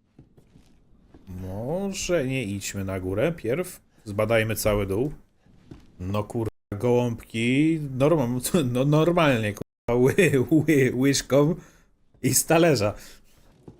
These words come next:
Brak reakcji.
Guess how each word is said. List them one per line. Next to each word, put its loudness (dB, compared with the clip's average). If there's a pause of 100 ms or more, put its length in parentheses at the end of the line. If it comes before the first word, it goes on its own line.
(3750)
Brak -4
reakcji. -4